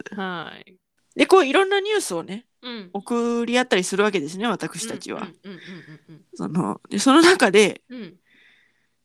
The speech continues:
Speaker 2: サクマ式ドロップスが廃業というニュースがね。
Speaker 1: あー、ねー。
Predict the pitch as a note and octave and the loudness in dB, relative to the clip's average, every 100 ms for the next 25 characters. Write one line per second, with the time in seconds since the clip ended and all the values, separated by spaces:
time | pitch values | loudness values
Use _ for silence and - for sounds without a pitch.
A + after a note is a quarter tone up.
0 | _ - - - D4 D#4 D4+ - B3+ A3+ | _ -14 -14 -10 -4 -2 -2 -2 -4 -2
1 | G3 G#3+ - - - - - _ - - | -2 -2 -6 -12 -10 -12 -18 _ -12 -4
2 | E3+ E3+ D#3+ D#3 - - - - - - | 0 0 0 -2 -4 -12 -14 -14 -10 -8
3 | - - - A3+ E3+ E3 E3+ C4 D#4+ F4 | -6 -6 -6 -6 -6 -8 -8 -6 -4 0